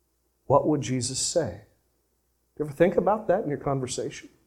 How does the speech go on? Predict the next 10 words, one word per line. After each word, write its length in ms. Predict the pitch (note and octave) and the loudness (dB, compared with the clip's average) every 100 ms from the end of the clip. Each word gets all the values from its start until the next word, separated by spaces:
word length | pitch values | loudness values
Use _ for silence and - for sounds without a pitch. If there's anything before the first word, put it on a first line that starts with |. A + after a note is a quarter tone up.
| _ _ _ _ _ _ | _ _ _ _ _ _
Our 140 | C3 C3+ | 6 8
relationship 800 | C#3 E3 F#3 - E3 - D#3+ D3 | 12 12 12 10 6 6 4 4
with 160 | C#3 | 2
others, 540 | D#3 E3 C#3 A#2 G2 - | 4 6 6 2 0 -2
the 100 | A#2 | 2
way 120 | C#3+ | 4
we 140 | D3 | 4
treat 380 | B2+ - E3 D#3 | 4 4 4 4
other 180 | C#3+ C#3 | 4 2
people, 640 | - C3 B2 G#2+ E2 - | 2 2 2 -4 -8 -10